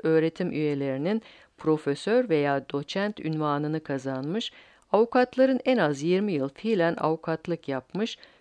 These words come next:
üst kademe yöneticilerinin yüksek öğrenim görmüş ve en az yirmi yıl kamu hizmetinde fiilen çalışmış, birinci sınıf hakim ve savcıların adaylık dahil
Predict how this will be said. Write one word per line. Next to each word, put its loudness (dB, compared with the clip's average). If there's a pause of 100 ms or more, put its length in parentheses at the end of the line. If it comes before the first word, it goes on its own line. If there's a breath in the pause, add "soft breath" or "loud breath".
üst -2
kademe 2
yöneticilerinin -2 (240 loud breath)
yüksek -2
öğrenim 2
görmüş -2 (280 loud breath)
ve -2
en 2
az -2
yirmi 0
yıl 0
kamu -2
hizmetinde -4
fiilen -2
çalışmış, -6 (440 loud breath)
birinci 4
sınıf -2 (280)
hakim -2
ve 0
savcıların -2 (340 loud breath)
adaylık 2
dahil -2